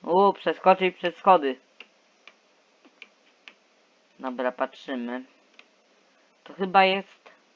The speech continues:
taka trochę replika tych właśnie. Monopolowy. Co to jest? Może weźmiemy. A, lustro tu jest ukryte.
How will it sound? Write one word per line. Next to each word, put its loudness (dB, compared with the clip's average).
taka -10
trochę -8
replika -8
tych -18
właśnie. -20
Monopolowy. -18
Co -20
to -14
jest? -20
Może -14
weźmiemy. -18
A, 0
lustro -6
tu -16
jest -16
ukryte. -18